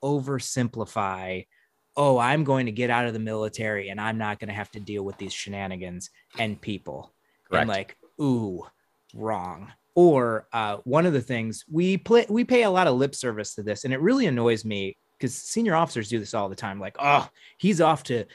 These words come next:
Speaker 1: bigger and better things, to greater things." Uh, shenanigans. The D O D is ginormous. Our networks are very complicated, complex,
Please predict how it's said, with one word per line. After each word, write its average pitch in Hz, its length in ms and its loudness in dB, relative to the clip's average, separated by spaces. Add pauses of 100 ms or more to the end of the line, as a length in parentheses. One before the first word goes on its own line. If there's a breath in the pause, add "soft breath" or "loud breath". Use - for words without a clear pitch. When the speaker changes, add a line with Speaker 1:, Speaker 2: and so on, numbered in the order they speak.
(220 soft breath)
Speaker 1:
bigger 151 260 4
and 120 120 2
better 120 280 0
things, 104 380 -10
to 131 120 -4
greater 120 420 4
things." 95 520 -10 (420 soft breath)
Uh, 127 380 2
shenanigans. 147 680 4 (360)
The 135 100 4
D 175 220 8
O 185 60 12
D 151 340 6
is 131 240 2 (240)
ginormous. 123 880 2 (260)
Our 127 220 6
networks 123 500 0
are 107 260 0
very 135 420 2
complicated, 104 800 -4 (320)
complex, 120 560 0